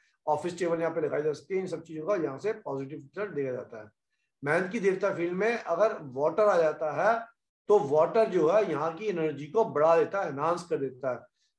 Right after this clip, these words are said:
तो यहाँ पे वा-, water की placement की जाती है या फिर कोई water का कोई नल, नल का कुछ या वा-, bathroom जैसे कोई activity, क्या कोई एक, water की placement is a good, flowing water is a good activity here।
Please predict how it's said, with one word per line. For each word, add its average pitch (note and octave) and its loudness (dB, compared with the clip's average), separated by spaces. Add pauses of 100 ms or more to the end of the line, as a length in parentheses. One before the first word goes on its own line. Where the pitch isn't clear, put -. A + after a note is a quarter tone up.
तो F3+ 2
यहाँ D#3+ 4
पे G#3+ 4
वा-, D#3 0
water D3 -4
की G#3 -12
placement F3+ -6
की E3+ -6
जाती E3 -4
है G#3 2
या D3+ 0
फिर F#3+ -4
कोई F#3 0
water D3 -4
का F#3+ -2 (440)
कोई E3+ 0
नल, E3+ 0
नल D#3 -2
का F3 -2
कुछ E3+ -10
या D3 -2 (460)
वा-, D3 -2
bathroom E3 -2 (120)
जैसे D3+ -4
कोई E3 -4
activity, D#3 -6
क्या E3 -2
कोई E3 -2
एक, - -4 (560)
water E3 2
की G#3 -10
placement F3+ -4
is F3+ 0
a G#3+ 4
good, D#3+ 0
flowing F3+ 2
water F3+ 4
is G3 0
a G#3 0
good E3 0
activity D3+ -4
here। B2+ 0